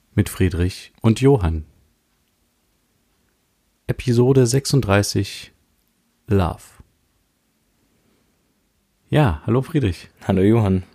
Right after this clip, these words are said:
Speaker 1: Wenn ich kalt sage, an was würdest du als erstes denken?
Speaker 2: <laughs> An das aktuelle Wetter.
Speaker 1: Okay, ja, es ist wirklich, äh, kalt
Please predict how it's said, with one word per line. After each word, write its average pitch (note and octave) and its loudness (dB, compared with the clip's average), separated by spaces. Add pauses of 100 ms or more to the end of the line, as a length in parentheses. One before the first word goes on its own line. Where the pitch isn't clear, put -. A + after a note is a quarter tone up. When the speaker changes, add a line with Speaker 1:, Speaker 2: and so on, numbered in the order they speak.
(560)
Speaker 1:
Wenn D#3 2
ich - -6
kalt A#2 2
sage, F#2+ -2
an G#2+ 0
was - -4
würdest A2+ 0
du A2 2
als G2+ -2
erstes - -4
denken? G2 -2 (180)
Speaker 2:
<laughs> A2 0
An G2+ 0
das - -8
aktuelle F#2+ -2
Wetter. - -2 (840)
Speaker 1:
Okay, F#2+ -4
ja, F#2 2
es G#2+ -2
ist A2 -6
wirklich, A#2 0
äh, G#2 2
kalt A2+ -2